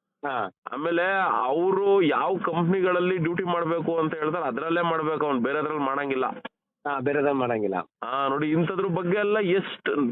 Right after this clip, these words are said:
Speaker 2: ನನ್ Facebook, YouTube-ನ ಹೋಗ್ ನೋಡಿ ಸರ್.
Speaker 1: ಹಾ.
Speaker 2: ಎಷ್ಟ್ ಹಾಕಿರ್ತೀವಿ ಗೊತ್ತಾ? at least ಈ ರೀತಿಲಾದ್ರೂ ಹೊರಗಡೆ, ಆ, ಅರ್ಥ ಇಲ್ದೆ ಇಂಥವ್ರನ್ನ ಬೆಳ್ಸಕ್ ಹೋಗುವಂತ ಮನಸ್ಥಿತಿ ಜನಗಳಿಗೆ ರೀಚ್ ಆಗ್ಲಿ ಅಂತ ಅಪ್ಲೋಡ್ ಮಾಡ್ತಾನೇ ಇರ್ತೀವಿ.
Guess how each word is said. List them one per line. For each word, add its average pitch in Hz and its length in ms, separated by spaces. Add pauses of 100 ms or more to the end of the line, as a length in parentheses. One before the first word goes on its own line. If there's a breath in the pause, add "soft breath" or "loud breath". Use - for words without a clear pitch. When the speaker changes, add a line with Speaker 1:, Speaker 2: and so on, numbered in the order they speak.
(100)
Speaker 2:
ನನ್ 147 260
Facebook, 196 840
YouTube-ನ 185 440
ಹೋಗ್ 170 260
ನೋಡಿ 156 240
ಸರ್. 135 200 (800)
Speaker 1:
ಹಾ. 104 240 (180)
Speaker 2:
ಎಷ್ಟ್ 151 420
ಹಾಕಿರ್ತೀವಿ 180 460
ಗೊತ್ತಾ? 160 300
at 139 100
least 165 280
ಈ 180 460
ರೀತಿಲಾದ್ರೂ 190 1000
ಹೊರಗಡೆ, 165 920 (760)
ಆ, - 40 (520 loud breath)
ಅರ್ಥ 143 220
ಇಲ್ದೆ 196 640
ಇಂಥವ್ರನ್ನ 170 420
ಬೆಳ್ಸಕ್ 156 420
ಹೋಗುವಂತ 170 440
ಮನಸ್ಥಿತಿ 160 560
ಜನಗಳಿಗೆ 160 480
ರೀಚ್ 160 300
ಆಗ್ಲಿ 156 280
ಅಂತ 156 180
ಅಪ್ಲೋಡ್ 156 380
ಮಾಡ್ತಾನೇ 147 560
ಇರ್ತೀವಿ. 143 380